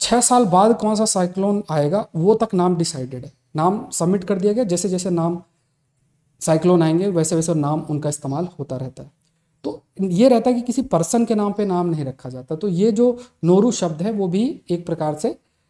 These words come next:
अ, जो नाम रखा गया है वो इसी प्रोसीजर के माध्यम से, इसी, इसी तरीके का, अ, को अपनाते हुए जो नाम है वो आपका रखा गया। तो ये आपको ध्यान में रखना है कि आखिर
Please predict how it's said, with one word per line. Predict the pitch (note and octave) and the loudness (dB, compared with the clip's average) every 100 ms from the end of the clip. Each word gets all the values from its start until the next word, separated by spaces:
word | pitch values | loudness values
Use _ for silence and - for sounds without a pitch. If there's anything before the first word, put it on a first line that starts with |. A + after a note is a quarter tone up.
| - | -4
अ, | D#3 D3 | 0 2
जो | D#3 F3+ E3+ - | 2 0 0 0
नाम | D#3+ E3 | 0 2
रखा | D3+ D#3+ C#3+ | 0 -4 -8
गया | C#3+ F3 | -4 -4
है | |
वो | G3+ | -4
इसी | B3+ D#3 G3 | -4 -4 -4
प्रोसीजर | D#3+ D3 C#3+ E3 | -6 -6 -4 -4
के | E3 | -4
माध्यम | D#3 C3 B2+ D3 | -4 -4 -6 -6
से, | D3 | -6
इसी, | F#3 E3 - F3 F3 - _ _ | -6 -6 -2 0 -2 -6 _ _
इसी | D#3 G3 | -8 -4
तरीके | F#3+ D#3+ D3+ F3 | 0 0 0 -2
का, | E3+ | -2
अ, | D3 - - | -4 -6 -4
को | C#3 C3 - E3 | -4 -4 -2 -2
अपनाते | D3+ D3 C3+ E3+ | -2 -4 -6 -4
हुए | D#3 F#3 | -2 -2
जो | F3+ | -2
नाम | C#3+ C3+ D3+ | -2 -4 -4
है | |
वो | G3+ B3 - | -4 -6 -10
आपका | C#3+ - | -14 -8
रखा | F#3+ C3+ - C3+ | -8 -8 -14 -14
गया। | C3 | -12
तो | - A3+ | -8 -6
ये | F#3+ G#3 | 0 0
आपको | F3+ F#3 | 2 -2
ध्यान | D#3+ C#3+ | -4 -4
में | C#3 | -4
रखना | C3+ - | -6 -4
है | G#3 - _ _ - | -6 -8 _ _ -8
कि | F#3 D3+ | -6 -2
आखिर | D3 D3 B3+ B3+ | -2 2 2 2